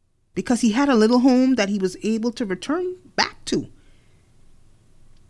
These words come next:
You see, the man that once sat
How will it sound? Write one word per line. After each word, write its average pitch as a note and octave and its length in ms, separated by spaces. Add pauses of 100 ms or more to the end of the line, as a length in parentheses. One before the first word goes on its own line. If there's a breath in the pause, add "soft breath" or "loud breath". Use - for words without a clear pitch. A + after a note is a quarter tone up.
(720)
You G#3 80
see, A#3+ 160
the G#3 120
man C4+ 300
that E4 140
once C4 460
sat - 300